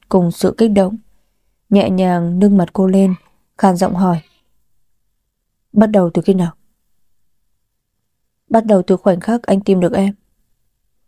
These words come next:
"Có muộn không?" Dụ Thiên An thành thật trả lời.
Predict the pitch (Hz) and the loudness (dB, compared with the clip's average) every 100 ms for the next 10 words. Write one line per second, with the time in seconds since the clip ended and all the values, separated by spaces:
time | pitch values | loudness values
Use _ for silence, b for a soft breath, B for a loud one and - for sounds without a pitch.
0 | _ _ _ - 185 202 208 202 208 - | _ _ _ -6 0 2 0 -2 -6 -6
1 | _ _ _ _ _ _ _ _ _ - | _ _ _ _ _ _ _ _ _ 0
2 | 202 196 202 190 190 185 185 175 180 - | 0 2 0 0 -2 -2 -4 -2 -4 -2
3 | 180 170 170 165 | -2 0 0 -2